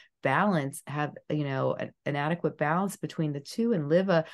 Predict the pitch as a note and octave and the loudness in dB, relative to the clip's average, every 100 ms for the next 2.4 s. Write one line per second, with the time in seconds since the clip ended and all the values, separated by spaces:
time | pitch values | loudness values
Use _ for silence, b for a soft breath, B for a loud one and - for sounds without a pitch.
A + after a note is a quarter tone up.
0 | B D3 C3+ D3 C#3 C#3+ C3 C#3 - C3 | B -6 -2 -2 -2 -4 -4 -4 -6 -6
1 | C#3+ C3+ C#3 C3 C#3 C3 B2 - C3+ A#2+ | -6 -4 -4 -4 -6 -6 -6 -6 -10 -6
2 | A#2+ B2+ - - | -8 -8 -12 -20